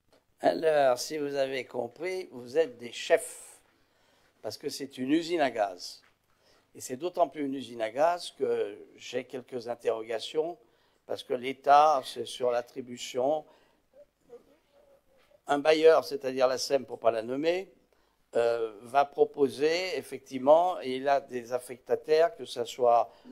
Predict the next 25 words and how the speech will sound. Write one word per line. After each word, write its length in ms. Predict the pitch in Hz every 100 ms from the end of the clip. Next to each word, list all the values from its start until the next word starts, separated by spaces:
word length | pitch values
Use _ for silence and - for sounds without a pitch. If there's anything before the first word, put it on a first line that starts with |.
| -
euh, 200 | 107 107
les 240 | 107 120 117
impôts, 640 | 113 - 139 139 139 135
que 80 | 123
ce 200 | 113 117
soit 220 | - 123
la 120 | 117 123
fasec, 640 | 117 104 - 135 135 -
enfin 300 | 113 - 113
bref. 380 | 101 147 180 - _ _ _ _ -
Et 180 | 175 156
à 120 | 143
ce 180 | 143 156
moment-là, 600 | 143 135 127 147 180 214 - _ _ _ _
où 140 | 151
l'État, 560 | 127 120 - 180 214 220 _ _ _ _ -
et 80 | 139
l'État 340 | 160 165 165
nous 160 | 151 147
dit, « 420 | 160 226 240 220 _ _ _ -
Moi, 540 | 139 190 190 139 -
je 220 | 127 117 156
paierai 480 | 156 190 180 175
le 140 | 156 147
loyer, 640 | 151 139 147 185 220 233